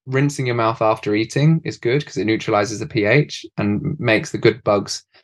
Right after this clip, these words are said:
um, P H is at the acid level. So when you're in the middle acid, acidity, which is where the mouth usually is, if you're neutralizing it, so neutralizing it basically means eat your food. Once you're done, put some water in your mouth,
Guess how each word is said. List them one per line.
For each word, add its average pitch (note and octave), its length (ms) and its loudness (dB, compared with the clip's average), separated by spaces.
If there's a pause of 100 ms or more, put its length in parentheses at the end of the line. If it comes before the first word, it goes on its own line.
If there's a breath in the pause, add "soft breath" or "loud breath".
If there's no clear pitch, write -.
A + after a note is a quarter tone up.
(340 loud breath)
um, G2+ 460 0
P A#2 120 2
H G#2+ 160 2
is G2 120 -2
at F2 120 0
the G#2 80 2
acid A#2 280 0
level. G2 240 0
So - 120 -4
when A2 100 0
you're A2 100 0
in G#2 40 -2
the G#2+ 60 -4
middle A2 220 2
acid, G#2+ 460 -2
acidity, A2 720 -2 (120)
which - 140 -2
is A2+ 80 -2
where G#2+ 120 4
the G2+ 60 2
mouth G2 320 0
usually A#2 480 0
is, F#2 260 0 (260 soft breath)
if - 140 -2
you're B2+ 80 2
neutralizing A2+ 580 0
it, E2+ 160 -6 (100)
so G#2+ 280 0 (320)
neutralizing B2+ 520 0
it F#2 80 -2
basically G#2 260 0
means F#2+ 180 0
eat A#2+ 100 0
your F#2+ 100 0
food. G2 360 0 (360)
Once A#2+ 200 -2
you're A2 80 -2
done, G2+ 200 2
put - 160 -2
some G#2 140 -4
water A#2+ 280 2
in F#2+ 40 0
your F2 80 2
mouth, F#2+ 260 0